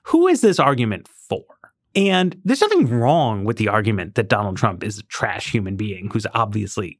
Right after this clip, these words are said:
unfit for office. But you also want to look at, okay, within the universe of people who, who look at Trump, they look at his antics, they look at the tweets, and they're like, "You know what? This is fine." Do you want to concede to all of those people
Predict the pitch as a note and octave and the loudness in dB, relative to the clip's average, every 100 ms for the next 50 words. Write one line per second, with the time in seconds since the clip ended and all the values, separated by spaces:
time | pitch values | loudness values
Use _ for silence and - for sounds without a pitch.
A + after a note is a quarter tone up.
0 | _ B2 B2 G#2+ A2+ - - - - - | _ -4 -4 -4 -6 -6 -8 -8 -8 -10
1 | B2 - - - - - _ _ _ _ | -10 -12 -14 -18 -20 -20 _ _ _ _
2 | _ - C#4+ C#4+ C4+ D4 G#4 G4 E4+ B3 | _ -2 -2 2 2 2 4 4 4 4
3 | E3+ E3 D#3 F3+ - - - B2+ C3 G3+ | 4 4 4 2 4 2 4 2 4 2
4 | E4 F4+ C4 B3 G#3 - D#3+ F3 D#3 C#3 | 4 4 4 4 2 2 0 2 2 2
5 | B2+ A#2+ - C3+ A#2+ D3 C#3+ - B2 G2+ | 2 0 0 2 2 2 2 2 0 2
6 | G#2+ G#2+ G#2+ C3 A2 G#2+ A2 G#2 G#2+ - | -2 0 0 0 -2 -4 -6 -6 -8 -6
7 | A2 C3+ B2 A2 - A#2 A2+ D3+ D3+ D3+ | -6 -4 -2 -4 -4 -4 -4 -4 0 0
8 | D3+ - - - G#3+ A#3+ D#3+ D#3+ C3+ - | 0 -4 -12 0 4 4 4 0 0 -4
9 | G#2+ - - _ _ _ - A2+ F#3+ A3+ | -4 -4 -18 _ _ _ -10 0 2 4
10 | B3+ A#3 G#3+ - C#3+ - - A#2 D3 F3+ | 4 4 2 2 2 2 -4 -2 -2 0
11 | F#3+ C#3 D3 D3 C3 C3 D#3 - F#3+ G3 | 0 2 0 0 0 0 -2 -4 -4 -2
12 | G#3+ A3+ | -4 -4